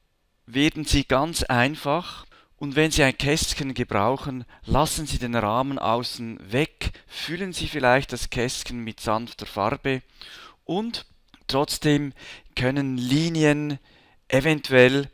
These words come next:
etwas Sinnvolles sein, vielleicht gerade die Linie hier. Legen wir los.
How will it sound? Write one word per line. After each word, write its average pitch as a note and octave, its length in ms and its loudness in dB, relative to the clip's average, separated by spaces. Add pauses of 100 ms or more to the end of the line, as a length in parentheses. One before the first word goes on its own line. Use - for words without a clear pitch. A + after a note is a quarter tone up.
(320)
etwas - 340 -2
Sinnvolles D#3 640 0
sein, D#3 440 2 (400)
vielleicht C#3 560 6
gerade C3 580 4 (220)
die B2 160 -2
Linie A#2 380 0
hier. F2 340 -2 (640)
Legen A#2+ 400 0
wir G2 120 -4
los. D#2+ 420 -10